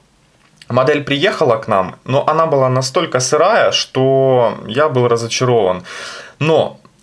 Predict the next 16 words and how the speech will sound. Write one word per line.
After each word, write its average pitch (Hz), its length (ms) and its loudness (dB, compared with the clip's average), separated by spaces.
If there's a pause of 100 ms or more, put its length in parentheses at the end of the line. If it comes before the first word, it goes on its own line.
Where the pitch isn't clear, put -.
э, 78 380 -2 (100)
здесь 180 360 -2
немножко 156 360 0
ситуация 139 540 0
наоборот. 131 580 2
В - 120 -18
том 202 500 -2
случае 131 680 -2
я 117 140 2
знал, 185 400 2
что, 117 800 2
или 147 220 -2
хотя 127 260 0
бы 139 140 -2
предполагал, 123 840 0
что 110 540 0